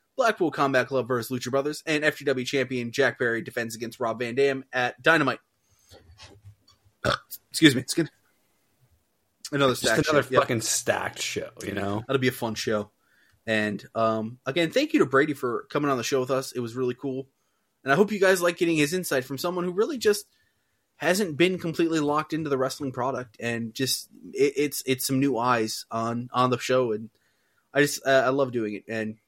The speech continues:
Speaker 1: as, as you covered brilliantly at the beginning of the show, we, we did a podcast for, for, like, I believe six years, seven years if we're counting Big Brother. So it was, uh, it was really cool. And yeah, thanks everyone for checking out the show. If you stuck through the whole thing, you are fucking awesome.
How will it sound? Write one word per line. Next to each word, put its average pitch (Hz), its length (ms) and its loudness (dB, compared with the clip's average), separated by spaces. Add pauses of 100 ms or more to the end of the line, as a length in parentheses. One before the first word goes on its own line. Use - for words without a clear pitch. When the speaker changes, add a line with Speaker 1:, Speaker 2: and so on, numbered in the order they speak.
(120)
Speaker 1:
as, 151 280 2
as 131 240 0
you 110 80 -8
covered 113 340 -2
brilliantly 117 400 -2
at 110 60 -4
the - 60 -20
beginning 117 240 -6
of 104 60 -6
the 113 60 -8
show, 110 160 -4
we, 123 260 -2
we 127 140 0
did 135 180 4
a - 20 -2
podcast 110 420 -2
for, 107 160 -6 (160)
for, 117 100 -2
like, 104 200 -2
I 117 60 2
believe 127 280 -2
six - 240 -4
years, 101 320 -6 (600)
seven 156 300 8
years 113 200 0
if - 80 -8
we're 113 80 -4
counting 120 300 2
Big 110 160 -4
Brother. 107 300 -4 (180)
So 107 380 -2 (440)
it 139 140 2
was, 135 200 4
uh, 117 340 4
it 135 200 4
was 131 160 0
really 143 200 0
cool. 117 280 -4 (340)
And 117 400 -2 (760)
yeah, 190 220 2 (240)
thanks 147 200 4
everyone 151 300 2
for 139 100 -8
checking 139 300 -2
out 131 100 -2
the 120 80 -6
show. 151 280 0
If 170 120 -4
you 180 60 -8
stuck - 280 -2
through 139 100 -2
the 120 80 -2
whole 120 180 0
thing, 117 280 -4
you 127 240 -4
are 101 120 0
fucking 104 460 -2
awesome. 110 440 -4